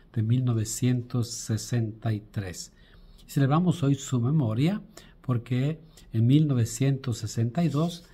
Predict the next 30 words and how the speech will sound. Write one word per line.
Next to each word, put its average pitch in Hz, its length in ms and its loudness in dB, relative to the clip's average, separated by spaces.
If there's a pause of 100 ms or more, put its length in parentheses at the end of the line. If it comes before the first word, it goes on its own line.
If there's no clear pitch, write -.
(220)
eh, - 220 -16
un 131 260 2
once 117 720 -2 (260)
de 120 80 0
octubre, 117 760 -2 (260)
él 135 220 0
inició 131 680 0 (360)
el 113 120 -6
Concilio 127 480 0
Vaticano 113 880 0 (1400)
segundo, - 840 -4
hace 123 220 -2
sesenta 110 460 -6
y 113 80 0
un 104 100 0
años, 98 280 -8
exactamente 98 580 -6
hoy. 85 200 -14 (680)
El 156 100 -2
Evangelio 170 300 2
está 180 160 0
tomado 143 380 4
de 104 120 -4
San 185 240 -2
Lucas, 160 320 2
capítulo 120 540 0
once, 117 260 0
versículo 135 460 -2
del 110 160 -2
uno 143 400 2